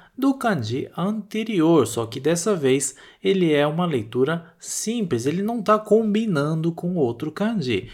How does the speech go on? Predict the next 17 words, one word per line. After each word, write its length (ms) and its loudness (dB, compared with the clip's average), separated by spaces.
Ele 340 -4
sozinho, 800 0
quando 240 -2
ele 160 -4
tá 240 -10
sozinho, 600 -2
ele 200 -2
tem 280 -6
essa 220 -6
leitura. 560 0
Tamesu, 840 -2
tamesu. 640 -2
E 120 0
ele 220 2
também 840 2
significa 800 -4
experimentar, 1500 2